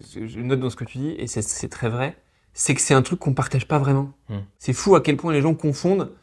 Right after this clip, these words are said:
Speaker 1: ce qu'on doit décider pour nous, pour notre collectif, et ce qu'on doit descendre en tant que manager à nos équipes. Si on doit tout descendre à nos équipes, eh ben,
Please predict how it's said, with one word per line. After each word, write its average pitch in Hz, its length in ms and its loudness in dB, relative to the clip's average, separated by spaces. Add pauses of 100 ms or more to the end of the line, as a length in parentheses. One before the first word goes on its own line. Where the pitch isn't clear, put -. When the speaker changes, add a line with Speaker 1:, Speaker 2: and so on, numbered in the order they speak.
(120)
Speaker 1:
ce - 100 -18
qu'on 151 160 2
doit 143 220 6
décider 165 460 6
pour 156 260 4
nous, 165 160 6
pour 165 100 0
notre 131 180 0
collectif, 156 500 -2
et - 40 0
ce 135 80 -4
qu'on 151 140 -2
doit 143 140 6
descendre 165 420 8
en 151 40 2
tant 139 120 -4
que 143 60 -12
manager 139 360 -4
à 143 60 -4
nos 135 80 -6
équipes. 135 320 -8 (420)
Si - 140 -2
on 175 40 6
doit 151 140 8
tout 254 160 6
descendre 190 300 8
à - 20 6
nos 156 120 6
équipes, 147 420 0
eh 131 80 4
ben, 131 320 4